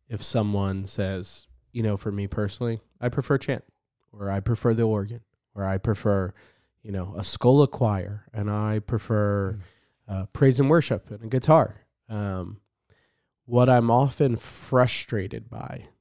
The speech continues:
Speaker 1: anybody who prefers seventy folk music, you can just get out of here. That's
Speaker 2: Yeah,
Speaker 1: that,
Speaker 2: you might wanna
Speaker 1: that
Speaker 2: turn this
Speaker 1: one's
Speaker 2: off right
Speaker 1: right.
Speaker 2: now.
Speaker 1: <laughs> I
Speaker 2: <laughs> Unfortunately, that's like,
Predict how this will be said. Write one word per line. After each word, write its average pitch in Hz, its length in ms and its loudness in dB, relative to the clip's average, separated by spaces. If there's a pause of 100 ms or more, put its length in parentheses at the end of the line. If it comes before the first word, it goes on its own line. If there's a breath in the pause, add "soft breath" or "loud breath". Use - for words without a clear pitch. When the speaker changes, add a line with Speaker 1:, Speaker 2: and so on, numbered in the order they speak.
(300)
Speaker 1:
anybody 165 420 8
who 113 60 6
prefers 107 400 0
seventy 92 360 -2
folk - 380 -12
music, 62 380 -10
you 104 120 -4
can 95 200 -16 (120)
just - 240 -12
get 101 140 -8
out 65 180 -10
of - 60 -10
here. - 180 -12 (100)
That's 110 300 0
Speaker 2:
Yeah, - 200 8
Speaker 1:
that, 113 60 4
Speaker 2:
you 117 80 2
might 117 160 6
wanna 92 220 4
Speaker 1:
that 156 60 8
Speaker 2:
turn 151 40 10
this 131 240 6
Speaker 1:
one's - 20 4
Speaker 2:
off 76 120 4
right 123 280 6
Speaker 1:
right. 185 1400 4
Speaker 2:
now. 202 580 -2
Speaker 1:
<laughs> - 100 -20
I 240 200 2
Speaker 2:
<laughs> 165 560 -4
Unfortunately, 131 760 4
that's 120 460 0
like, 98 380 -2